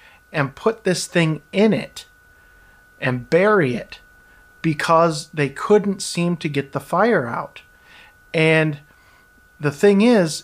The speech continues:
it's so dry in Kentucky right now that this could have been really bad.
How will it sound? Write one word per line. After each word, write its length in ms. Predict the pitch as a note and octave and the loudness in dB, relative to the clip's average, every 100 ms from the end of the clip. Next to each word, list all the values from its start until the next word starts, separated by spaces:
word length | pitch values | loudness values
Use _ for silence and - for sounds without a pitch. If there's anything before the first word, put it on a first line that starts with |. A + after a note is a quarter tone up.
| - | -6
it's 240 | F3 D3+ | -4 -2
so 680 | - - - F#3 G3 G3 G#3 | -4 -2 2 4 4 4 0
dry 840 | E3+ D3 D#3 E3 F#3+ F#3 B2 A2+ - _ | -4 -6 0 0 2 0 -2 -6 -18 _
in 160 | E3 D3 | -8 -4
Kentucky 560 | D3 C#3 E3 E3+ F#3 | -4 -2 -4 -2 -2
right 260 | C#3+ C3 D3 | -2 -2 -6
now 340 | B2+ A#2+ A2+ - - - - _ - | -8 -8 -10 -14 -20 -20 -20 _ -12
that 460 | D3 C#3 C3+ - _ _ - | -2 2 0 -2 _ _ -20
this 400 | D#3+ C#3+ F#3 - - | -6 -2 -2 -4 -10
could 160 | - G#3 | -4 0
have 100 | F#3 | 2
been 180 | D#3+ C#3 | 2 0
really 680 | C3 C#3 E3+ F#3+ F#3+ F#3 F3 | 0 0 2 2 2 2 0
bad. 540 | D3+ D3 D#3+ C3 - | 0 0 0 -4 -10